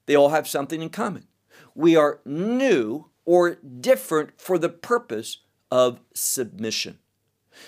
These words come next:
So realize if you're not submitting, and here's the problem. Most of the time, what we hear frequently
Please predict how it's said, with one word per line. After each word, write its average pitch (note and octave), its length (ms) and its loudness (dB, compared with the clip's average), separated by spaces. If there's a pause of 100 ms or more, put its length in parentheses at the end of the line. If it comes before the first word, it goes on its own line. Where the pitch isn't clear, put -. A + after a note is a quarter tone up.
(120)
So C#3+ 420 2
realize C3+ 680 0
if C#3+ 240 -4
you're F3+ 180 2
not A#3+ 300 -2
submitting, E3 840 0 (200)
and C3 120 -6
here's F3+ 220 0
the - 80 -4
problem. A3 420 -6 (920)
Most F#3+ 420 2
of G#3 60 -10
the G3 80 -6
time, C#3 420 -2
what D#3 360 0
we A3+ 200 -6
hear E3+ 440 -2
frequently C3 880 -6